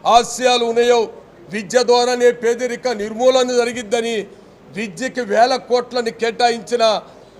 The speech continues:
జగనన్నే ఈ రాష్ట్రానికి ముఖ్యమంత్రి కావాలని ప్రజల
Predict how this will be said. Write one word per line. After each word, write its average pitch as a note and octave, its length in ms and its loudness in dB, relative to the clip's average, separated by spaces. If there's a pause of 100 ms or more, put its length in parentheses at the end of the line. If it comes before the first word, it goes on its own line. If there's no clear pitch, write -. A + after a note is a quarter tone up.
(140)
జగనన్నే C4 640 4 (160)
ఈ B3+ 40 -4 (120)
రాష్ట్రానికి B3 600 0
ముఖ్యమంత్రి A#3 520 -4 (160)
కావాలని A#3 580 4 (540)
ప్రజల G#3 360 2